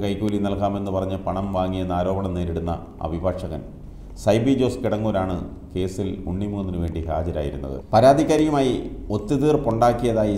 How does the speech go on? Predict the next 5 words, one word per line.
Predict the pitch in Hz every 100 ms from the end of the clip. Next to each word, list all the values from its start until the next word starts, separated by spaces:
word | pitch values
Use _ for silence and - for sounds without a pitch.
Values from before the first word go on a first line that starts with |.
| -
സൈബി | 98 101 110 92 - - -
കോടതിയിൽ | 107 123 131 131 110
രേഖ | 117 117 - - -
സമർപ്പിച്ചതിനെ | 165 107 107 107 110 139 -
തുടർന്നാണ് | 90 92 98 87